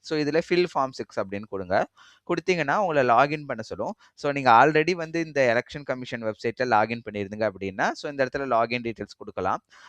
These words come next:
So, இல்ல, இப்ப நான் இப்ப தான் வந்து முத முதல்ல வரேன் அப்படிங்கிற பட்சத்துல, ஒண்ணுமில்ல, இந்த இடத்துல உங்களோட ஃபோன் நம்பர், கீழே சைன் அப்னு ஆப்ஷன் கிளிக் பண்ணிட்டு, அ,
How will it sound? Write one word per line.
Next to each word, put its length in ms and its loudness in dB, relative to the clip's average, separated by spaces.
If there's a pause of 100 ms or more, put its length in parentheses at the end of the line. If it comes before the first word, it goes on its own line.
So, 200 -4
இல்ல, 360 2
இப்ப 160 -6
நான் 180 0
இப்ப 180 -2
தான் 180 -2
வந்து 240 -8
முத 240 -8
முதல்ல 380 -2
வரேன் 280 2
அப்படிங்கிற 360 -6
பட்சத்துல, 400 -10
ஒண்ணுமில்ல, 120 -10 (200)
இந்த 140 -2
இடத்துல 280 -6
உங்களோட 300 -8
ஃபோன் 280 -6
நம்பர், 200 -6 (500)
கீழே 160 0
சைன் 320 2
அப்னு 220 -6
ஆப்ஷன் 320 -8
கிளிக் 240 -14
பண்ணிட்டு, 300 -6 (480)
அ, 80 6